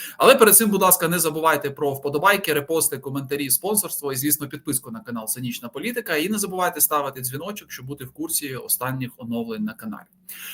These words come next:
Отже, почнемо з того, що зранку з'явилася заява, е, від, е, прем'єр-міністра України Юлії Свириденко. Вона сказала, що вранці провели позачергове засідання уряду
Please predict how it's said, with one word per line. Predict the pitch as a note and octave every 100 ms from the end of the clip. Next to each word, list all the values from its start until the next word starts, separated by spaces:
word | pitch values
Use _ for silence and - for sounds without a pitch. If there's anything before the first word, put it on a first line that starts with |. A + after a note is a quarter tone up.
| -
Отже, | A3 A3 C3 F2+ -
почнемо | F3+ F3+ B3+ D#4
з | -
того, | G#3 D3+ C3 A#2
що | - - D#3
зранку | D3+ A3+ B3 A#3 F#3+ D#3 C3
з'явилася | C3 D3+ F3+ F3+ D3+ C#3+
заява, | C3 C#3+ D3 C3+ A#2+ G#2 G#2+ - _ C#3 C3
е, | C3
від, | B2 D3 D3 D3+
е, | - B2+ B2 B2 -
прем'єр-міністра | C#3+ D3 C3+ C3+ C#3 B2+ B2+
України | A#2+ - C3 B2+ B2
Юлії | C3+ B2 A#2+
Свириденко. | - C#3+ - A#3+ C#4 A#3+ F3 D3 C3+
Вона | C#3+ G3 F#3
сказала, | - D3+ D3+ C3+ B2
що | - - A#2 A2+ - - - -
вранці | E3 D#3+ - B2+
провели | C#3 C3+ C#3+ C3+
позачергове | C3+ C3 B2+ C#3+ C3+ C3 A#2+
засідання | B2 - B2+ A#2+ C3
уряду | - D4 C#4 A3 A#3